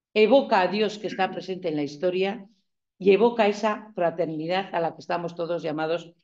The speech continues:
y llamadas a vivir, ¿no? A sentarnos en esa mesa definitiva. ¿Qué hace el bautismo? Hacernos uno con Cristo. Morimos con Cristo, vivimos con Cristo. Cristo se hace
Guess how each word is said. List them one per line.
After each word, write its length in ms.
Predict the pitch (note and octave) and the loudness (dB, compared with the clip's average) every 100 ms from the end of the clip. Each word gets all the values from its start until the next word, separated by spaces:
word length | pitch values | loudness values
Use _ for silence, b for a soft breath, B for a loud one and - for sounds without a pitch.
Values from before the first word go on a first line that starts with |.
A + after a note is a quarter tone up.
| _ | _
y 120 | - E3 | -8 -2
llamadas 460 | D3+ D#3+ D#3+ D#3+ | -2 0 -2 -4
a 60 | C#3 | -6
vivir, 320 | C#3+ C#3+ C#3+ | -4 -4 -8
¿no? 240 | - - _ _ - | -10 -14 _ _ -16
A 80 | |
sentarnos 680 | - D#3 D3 F3 F3+ F#3 F3+ _ _ _ | -10 -8 -2 -2 -2 -6 -6 _ _ _
en 140 | D#3+ | -8
esa 200 | D#3+ D#3+ | -6 -6
mesa 300 | D#3 D#3 D#3+ | -6 -6 -6
definitiva. 640 | C#3+ C#3+ D3+ C#3+ D3 D3 - _ _ _ _ _ _ _ _ - | -6 -8 -14 -12 -14 -14 -20 _ _ _ _ _ _ _ _ 2
¿Qué 100 | D4 | 4
hace 180 | C#4+ | 6
el 80 | C4+ | 6
bautismo? 760 | B3+ B3+ C#4+ B3+ A#3 E3 - - _ _ _ _ | 6 4 2 2 2 0 -8 -20 _ _ _ _
Hacernos 540 | E3+ D#3+ A3+ A3 F3+ F3+ | -8 -2 -2 0 -4 -4
uno 220 | E3+ D3+ | -8 -6
con 180 | D3 C#3 | -6 -4
Cristo. 500 | A3 A#3 - D#3 _ _ _ _ _ _ _ | -6 -6 -12 -16 _ _ _ _ _ _ _
Morimos 460 | F3 F3 G#3 G3+ F#3 | -6 -2 0 0 -2
con 200 | E3+ D#3 | -4 -4
Cristo, 400 | G3+ A3 - A#3+ | -4 -6 -4 -2
vivimos 460 | A3 E3+ E3+ E3+ - | -2 -4 -4 -6 -6
con 200 | D3 C3+ | -10 -10
Cristo. 560 | E3+ F#3+ - A3 C4 - _ _ _ _ _ _ _ _ - | -12 -14 -10 -10 -10 -16 _ _ _ _ _ _ _ _ -2
Cristo 520 | A#3 C4+ A#3+ - C4 | 4 4 2 0 0
se 180 | - G#3 | 2 0
hace 400 | G#3+ B3 B3 | 0 -2 -6